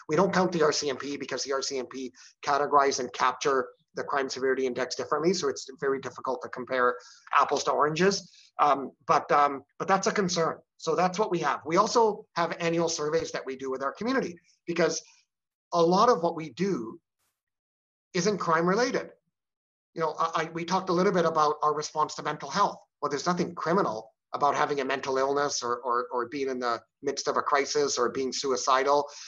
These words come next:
Uh, we respond to noise complaints. We respond to suspi-, suspicious people, unwanted people. Um, all of these calls that we're going to, missing persons.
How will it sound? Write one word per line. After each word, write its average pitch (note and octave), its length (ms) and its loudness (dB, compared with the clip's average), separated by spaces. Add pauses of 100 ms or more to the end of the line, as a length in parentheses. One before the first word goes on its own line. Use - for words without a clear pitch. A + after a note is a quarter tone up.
(200)
Uh, C3 240 4 (100)
we C#3 320 -4
respond C3 440 0
to B2 80 -4
noise C#3+ 280 4
complaints. - 880 -8
We B2+ 140 -2
respond C3 400 0
to B2+ 60 -4
suspi-, D3 420 0
suspicious - 640 -2
people, A2+ 420 -4 (280)
unwanted D#3 580 6
people. A#2 420 -4 (300)
Um, B2 380 0 (420)
all G#3 220 6
of F#3+ 100 2
these E3 400 -2 (480)
calls F3 300 4
that D#3+ 120 0
we're C3+ 140 -2
going E3+ 340 2
to, A#2+ 280 -8 (120)
missing F#3 360 -2
persons. C3 520 -6